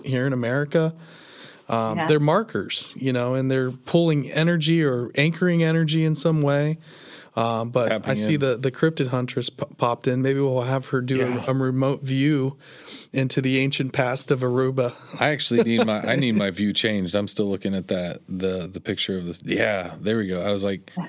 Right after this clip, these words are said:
Speaker 3: I was trying hard not to, to look at the center screen 'cause I was like, "I can't see anything."
Speaker 1: We got a lot of screens in here.
Speaker 3: Yeah, yeah.
Speaker 1: <laughs> Thanks, Stoner.
Speaker 3: It's like a small spaceship here. There are screens
Speaker 2: <laughs>
Speaker 3: all around here.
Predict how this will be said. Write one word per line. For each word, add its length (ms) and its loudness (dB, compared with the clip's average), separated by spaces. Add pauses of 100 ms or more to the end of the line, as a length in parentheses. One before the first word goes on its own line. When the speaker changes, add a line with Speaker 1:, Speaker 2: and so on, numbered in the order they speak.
(680)
Speaker 3:
I 60 -6
was 120 0
trying 280 0
hard 320 0
not 220 -2
to, 240 -2
to 160 -4
look 200 -2
at 120 -8
the 80 -4
center 280 -2
screen 380 0
'cause 180 0
I 40 0
was 100 -2
like, 200 0
"I 80 -4
can't 300 -4
see 180 -4
anything." 360 -2
Speaker 1:
We 60 2
got 140 6
a 40 4
lot 260 2
of 60 -4
screens 480 -2
in 80 -4
here. 260 -4
Speaker 3:
Yeah, 340 2 (280)
yeah. 300 2 (380)
Speaker 1:
<laughs> 380 -20
Thanks, 260 0
Stoner. 300 -2
Speaker 3:
It's 160 -2
like 180 0
a 40 0
small 280 0
spaceship 580 -2
here. 200 -2 (640)
There 180 0
are 40 0
screens 480 0
Speaker 2:
<laughs> 80 -4
Speaker 3:
all 520 2
around 360 -2
here. 240 -6